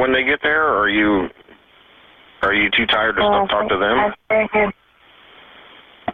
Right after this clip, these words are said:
Speaker 2: figured I'm gonna be arrested, so if I talk to them.
Speaker 1: Okay. You're not,
Speaker 2: Okay.
Speaker 1: you're not gonna, you're not gonna try to harm them or cause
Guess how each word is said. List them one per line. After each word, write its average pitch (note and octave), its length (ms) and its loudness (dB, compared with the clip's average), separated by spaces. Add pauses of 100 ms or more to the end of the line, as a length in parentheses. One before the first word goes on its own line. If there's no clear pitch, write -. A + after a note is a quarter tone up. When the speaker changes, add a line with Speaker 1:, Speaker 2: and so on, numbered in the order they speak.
Speaker 2:
figured F#3+ 280 2
I'm F#3 140 0
gonna F#3 240 0
be F3 60 2
arrested, F3 640 -2 (140)
so F#3 60 -2
if F3+ 80 -4 (100)
I F#3+ 100 2
talk - 220 -4
to - 180 -14
them. F3+ 260 2 (1040)
Speaker 1:
Okay. C3+ 280 -2 (1700)
You're A2 180 2
not, G2+ 320 0
Speaker 2:
Okay. - 100 -2
Speaker 1:
you're A2+ 100 0
not G#2 160 0
gonna, G2+ 360 0
you're A2 160 0
not G2 80 0
gonna G2+ 160 0
try G#2 140 0
to F2+ 80 0
harm G2+ 280 0
them G2+ 280 0
or F2+ 80 0
cause G2+ 220 0